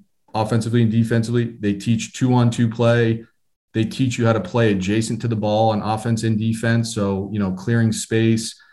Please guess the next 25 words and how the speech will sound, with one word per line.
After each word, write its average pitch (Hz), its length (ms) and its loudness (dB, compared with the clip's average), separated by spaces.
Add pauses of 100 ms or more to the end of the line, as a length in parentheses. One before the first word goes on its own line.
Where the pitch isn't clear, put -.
(240)
seeing 127 260 0
a 110 60 4
teammate's 120 440 2
dodging 110 400 -2
right 110 180 0
at 107 220 -2
you. 113 120 0
And 107 100 0
if 95 80 -6
you 113 60 -4
just 104 260 -6
stand 113 320 2
there 113 120 4
and 101 100 -2
plug 110 280 -6
up 101 120 -6
that 98 240 -2
gap, 104 400 -2
maybe 104 240 0
you've, 104 340 -2 (140)
you've 104 200 -4
kind - 200 -2
of 92 220 -4 (360)
killed 113 360 2
his 107 560 -2